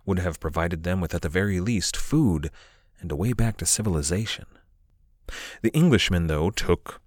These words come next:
Henry Every and his companions on board their ship, but Every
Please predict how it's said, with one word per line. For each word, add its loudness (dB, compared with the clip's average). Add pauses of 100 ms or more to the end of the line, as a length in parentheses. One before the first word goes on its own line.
Henry -4
Every -2
and 2
his 0
companions -2
on 0
board 0
their 2
ship, -4 (920)
but -4
Every -4